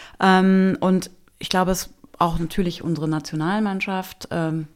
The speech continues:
wir haben ja hier in Hamburg auch einen Grund zu feiern. Ähm, es gibt aber immer noch sehr viele Herausforderungen. Ähm, warum ist Frauenfußball für dich auch vielleicht gesellschaftlich relevant, also ganz jenseits vom, vom reinen Sport an sich?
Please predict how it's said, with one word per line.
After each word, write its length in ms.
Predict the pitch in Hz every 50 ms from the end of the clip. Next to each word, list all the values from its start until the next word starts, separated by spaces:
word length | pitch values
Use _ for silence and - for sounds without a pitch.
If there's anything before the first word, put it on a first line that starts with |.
| _ _ _ _ _ _ _
wir 120 | 170 160
haben 100 | 151 151
ja 60 | 151 151
hier 160 | 151 151 151
in 140 | 147 147 156
Hamburg 420 | - - 151 175 170 156 170 - -
auch 240 | - 185 202 - -
einen 160 | - 185 180
Grund 220 | - 196 196 196
zu 100 | - 196
feiern. 420 | 180 - - 185 180 180 180 185 180 - - - - - - - - - - - - -
Ähm, 500 | 202 196 196 196 196 190 190 196 - - - - _ _ _ _ _ _ _ _ _ _ _ -
es 120 | 190 -
gibt 160 | - 240 240
aber 160 | 214 208 190 -
immer 140 | - 226 226
noch 140 | 214 208 -
sehr 220 | - - 214 214
viele 180 | - - 214 202
Herausforderungen. 1080 | 190 180 170 156 151 156 156 - - - 135 131 127 131 131 135 131 131 135 139 156 - _ -
Ähm, 540 | - 175 175 170 175 170 170 170 175 175 175 170 - - - - _ _ _ _ _ _ _ _ _ - _ - -
warum 300 | 190 190 202 220 240 240
ist 200 | 214 - - -
Frauenfußball 1000 | - - - 185 196 208 233 254 254 247 - - 240 226 - - - 202 196 196
für 220 | 196 - - 202 175
dich 400 | 170 220 247 262 262 - - -
auch 300 | - 185 185 202 208 -
vielleicht 320 | - - 196 196 190 - -
gesellschaftlich 760 | - 170 175 175 196 247 262 269 - - - 170 165 - -
relevant, 480 | 160 151 156 160 151 156 156 165 165 -
also 180 | 160 - 160
ganz 280 | 156 170 180 180 180 -
jenseits 480 | 190 190 190 190 185 180 180 - -
vom, 460 | - - - 180 180 180 175 170 170 160
vom 160 | - 180 175
reinen 260 | 165 170 175 170 170
Sport 380 | - - - - 165 175 - -
an 160 | - 147 139
sich? 320 | - - - 147 - -